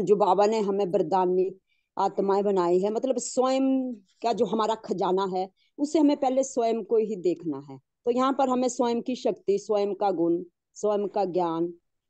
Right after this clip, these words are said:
या निर्बल आत्माओं को जो हम वरदान देंगे, किस तरह देंगे, कौन सी शक्ति से देंगे, तो ये खजाना पहले हमें इकट्ठा करना है। जब हम अपना सहयोग करके बाबा के खजानों द्वारा उस शक्ति को लेंगे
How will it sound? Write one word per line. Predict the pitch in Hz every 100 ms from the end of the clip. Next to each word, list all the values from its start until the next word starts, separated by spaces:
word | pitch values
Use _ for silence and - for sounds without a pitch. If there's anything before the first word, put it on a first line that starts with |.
| -
या | 208
निर्बल | 226 226 214 226
आत्माओं | 214 208 202 202
को | 226
जो | 208
हम | 214
वरदान | 185 202 202 196 196 185
देंगे, | 190 175
किस | 180 269 -
तरह | - 180
देंगे, | 170 160 156 151
कौन | 175 220
सी | 208 202
शक्ति | - 160 -
से | 175 185
देंगे, | 165 156 156
तो | 165
ये | 247 269
खजाना | 262 233 226 220
पहले | 220 226 214 226
हमें | 196 220 359 - _ -
इकट्ठा | 196 - 196 214
करना | 202 190 170 170
है। | 190 247 - - -
जब | 196 233 220
हम | 226 247 -
अपना | 220 - 226 233
सहयोग | 226 202 208 202 202 202
करके | 175 175
बाबा | 185 190 185
के | 180 202
खजानों | 185 185 165 170 175 175
द्वारा | 160 151 151 220
उस | 254
शक्ति | - - - - 508 - - 311
को | 302
लेंगे | 254 214 180 196